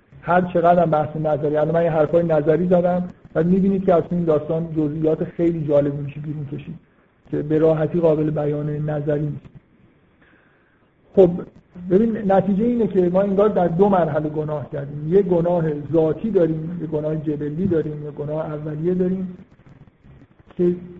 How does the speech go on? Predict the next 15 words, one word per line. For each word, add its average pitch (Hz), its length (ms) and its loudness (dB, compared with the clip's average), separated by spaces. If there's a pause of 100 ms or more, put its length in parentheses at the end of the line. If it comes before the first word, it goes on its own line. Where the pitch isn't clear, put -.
تفاوت 180 640 2
اساسی 190 720 0
داره 156 220 2
با 147 280 -4 (220)
گناهایی 156 420 -4
که 185 80 -6
بعداً 160 300 -2
خودمون 180 400 0
در 156 180 0
طول 165 420 -4
دوران 151 420 -2
حیاتمون 156 480 -2
بعد 156 240 0
از 151 140 -2
اینکه 151 180 -12